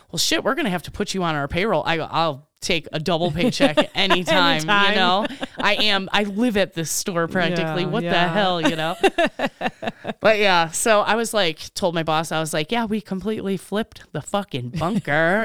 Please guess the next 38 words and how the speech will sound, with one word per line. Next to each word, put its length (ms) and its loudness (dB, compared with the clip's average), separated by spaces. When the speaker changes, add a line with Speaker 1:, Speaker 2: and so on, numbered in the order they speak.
Speaker 1:
And 100 -4
he 60 -2
was 120 -8
like, 220 -4
"Oh 160 -4
God, 220 -4
I'm 100 -6
so 220 -6
sorry. 360 -2
I 100 -4
didn't 280 -4
know 160 -4
that 160 -6
you 60 -4
would 120 -6
have 160 -4
to 120 -4
do 140 -6
that." 280 -6
<laughs> 240 -18
Yeah, 240 -10
right. 420 -10
He 160 0
knew. 320 0
I 60 0
Speaker 2:
He 120 2
Speaker 1:
guarantee 280 2
Speaker 2:
knew. 120 0
Speaker 1:
he 140 -2
knew. 320 -2
Speaker 2:
Was 220 4
he 280 2
at 140 2
a 60 -2
store 320 2
himself? 440 0
Speaker 1:
No. 260 0
Speaker 2:
<laughs> 40 8